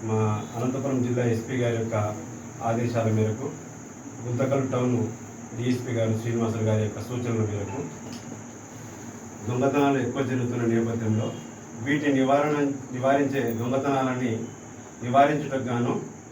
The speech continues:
మనం తీసుకునే ముందస్తు చర్యల్లో భాగంగా ఈ స్మార్ట్ లాక్ అనేది మనము ఇంట్రడ్యూస్ చేయడం జరుగుతుంది.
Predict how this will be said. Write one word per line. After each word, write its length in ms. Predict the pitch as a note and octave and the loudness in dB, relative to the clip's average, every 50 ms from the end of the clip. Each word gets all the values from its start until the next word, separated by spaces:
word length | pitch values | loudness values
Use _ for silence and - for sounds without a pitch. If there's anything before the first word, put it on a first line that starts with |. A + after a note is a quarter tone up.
| - - B2+ | -12 -8 -4
మనం 200 | B2+ C3+ B2+ A2+ | -2 0 0 0
తీసుకునే 640 | - D3 - - D3+ D3+ D3 D3 D3+ C#3 B2 - A#2 A#2 | 0 -2 -2 -2 0 2 4 4 4 4 2 0 -2 -2
ముందస్తు 460 | A#2+ B2+ C3 D3 C#3+ C3+ C#3+ - C3+ | -2 0 0 0 0 0 -2 -2 -2
చర్యల్లో 320 | C3+ C3 C3+ C3 C3 B2+ A#2+ | 0 0 2 2 2 0 2
భాగంగా 580 | A2+ A#2 A2+ A2+ A2 A2+ A#2 A#2+ - - - - - - - - - - - A2 G#2+ - C#3 | 2 2 2 4 2 2 2 2 0 -2 -4 -8 -10 -10 -10 -10 -10 -10 -10 -10 -8 -4 -2
ఈ 100 | C#3 C#3 | -2 -2
స్మార్ట్ 400 | - B2+ B2+ C3 C#3 D#3 D#3 D#3 | 0 0 2 4 4 4 2 2
లాక్ 180 | D3+ D3+ C#3 | 2 2 2
అనేది 520 | C#3+ C3+ C3 B2+ B2 - D3 C3 A#2+ A#2+ A#2+ - - - | 2 0 0 0 0 2 2 0 0 0 -2 -4 -6 -6
మనము 500 | B2+ B2+ C3 B2+ B2+ B2 A#2 A2+ A2+ A2+ A#2 | -4 -2 0 2 2 2 2 0 0 -2 -2
ఇంట్రడ్యూస్ 400 | A#2 A#2 C#3 C#3+ C#3 C#3 A#2 A#2+ | 0 0 2 2 2 2 2 2
చేయడం 220 | B2 A#2+ A#2 A2 | 2 2 2 4
జరుగుతుంది. 460 | A2+ G#2+ G#2 G2+ - G#2+ A2 A#2+ C3+ | 2 2 0 0 0 0 0 0 0